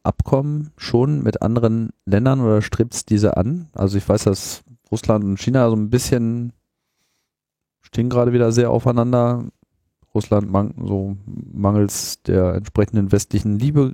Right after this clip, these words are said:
äh, glaub ich, vor allem. Ich weiß bloß nicht, ob die auch entsprechende Abkommen miteinander haben. Ich meine, nun sind ja weder Russland noch, noch China besonders bekannt dafür, sich jetzt auf so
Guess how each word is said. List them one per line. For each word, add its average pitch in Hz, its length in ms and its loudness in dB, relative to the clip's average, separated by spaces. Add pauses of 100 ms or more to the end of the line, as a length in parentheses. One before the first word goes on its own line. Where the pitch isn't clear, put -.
äh, 113 500 0
glaub 117 200 4
ich, 120 80 0
vor - 200 0
allem. 123 300 2 (400)
Ich - 80 -6
weiß 110 100 4
bloß 110 180 0
nicht, 113 160 2
ob 104 100 -4
die - 120 0
auch 101 220 2
entsprechende 101 880 0 (360)
Abkommen 135 680 -2 (600)
miteinander 107 600 2
haben. 123 520 0
Ich - 100 -16
meine, 101 420 2
nun 107 220 -4
sind 113 100 2
ja 101 140 0
weder 113 160 4
Russland 120 500 0
noch, 107 240 0 (800)
noch 110 160 -2
China 123 260 0
besonders 107 320 2
bekannt - 400 0
dafür, 117 380 2
sich 110 320 0
jetzt - 220 -2
auf 95 280 0
so 92 480 2